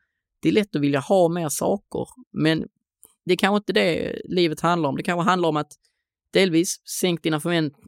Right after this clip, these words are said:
förväntningar, men också inse att, "Fan, kommer jag bli lycklig av en större bil, ett större hus, bla, bla, bla?" För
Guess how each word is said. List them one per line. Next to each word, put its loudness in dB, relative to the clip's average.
förväntningar, 0
men 0
också -2
inse -2
att, -10
"Fan, -2
kommer -6
jag 0
bli 2
lycklig -2
av -4
en -4
större -2
bil, -2
ett -12
större -2
hus, -4
bla, -2
bla, 0
bla?" -4
För 2